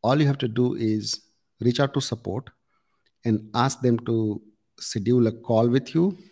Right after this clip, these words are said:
and they will set up the conversion tracking on your website. You don't have to do it yourself. Like, I, usually we, um, you know, unless this is something very standard like Shopify, we don't do it ourselves. We,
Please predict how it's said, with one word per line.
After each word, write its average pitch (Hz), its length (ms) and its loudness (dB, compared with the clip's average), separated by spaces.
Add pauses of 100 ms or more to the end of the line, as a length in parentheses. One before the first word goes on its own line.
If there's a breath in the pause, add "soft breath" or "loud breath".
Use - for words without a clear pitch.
(180 soft breath)
and 110 240 0
they 135 120 6
will 170 160 4
set 117 340 -4
up 160 160 -8
the 113 80 -2
conversion 113 520 -2
tracking 107 300 -8
on 95 80 -2
your 98 140 -2
website. 85 440 -6 (920)
You 127 140 2
don't 143 160 4
have 165 100 -2
to 156 80 -2
do 143 160 4
it 143 80 0
yourself. - 560 -4 (1300)
Like, 113 260 -2 (300)
I, 113 240 -2 (400)
usually 135 540 4
we, 160 480 -2 (300)
um, 98 460 -2
you 120 100 -2
know, 117 160 0
unless 127 280 4
this - 180 -2
is 113 280 -2
something 117 360 0
very 120 180 4
standard 113 320 0
like 107 120 -2
Shopify, 170 560 -2 (640)
we 127 120 4
don't 165 220 0
do 147 100 4
it 143 120 4
ourselves. 113 540 0 (240)
We, 110 280 -4